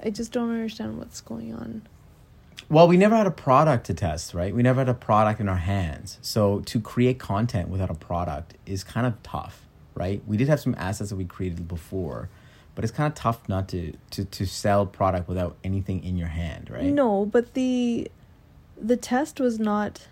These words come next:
Speaker 1: to sell the product. The test was to see if there's demand.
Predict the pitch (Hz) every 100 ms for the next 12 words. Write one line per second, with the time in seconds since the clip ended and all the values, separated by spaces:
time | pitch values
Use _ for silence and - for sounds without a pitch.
0 | - - - - - - - 220 202 190
1 | 185 180 196 - - - - - - -
2 | - - - - - - 220 202 - 208
3 | 202 - - 208 208 220 233 - 214 202
4 | 208 - 202 190 - 185 175 170 170 175
5 | 185 - -